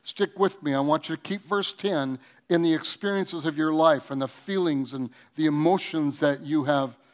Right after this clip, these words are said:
had in your life. Something happened with their relationship with each other. They sewed fig leaves, they,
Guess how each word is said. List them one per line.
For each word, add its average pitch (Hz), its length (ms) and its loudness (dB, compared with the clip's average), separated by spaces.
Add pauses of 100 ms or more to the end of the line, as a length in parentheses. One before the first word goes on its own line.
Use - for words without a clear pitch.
(120)
had 170 440 -2
in 139 120 -2
your 135 160 -2
life. 143 480 -2 (1120)
Something 202 440 4
happened 160 680 2 (240)
with 156 200 0
their 170 140 2
relationship 156 760 0
with 156 140 -8
each 156 200 -8
other. 185 260 -10 (1500)
They 143 120 -4
sewed 165 340 -2
fig 165 380 -6
leaves, 127 420 -6
they, 139 240 -4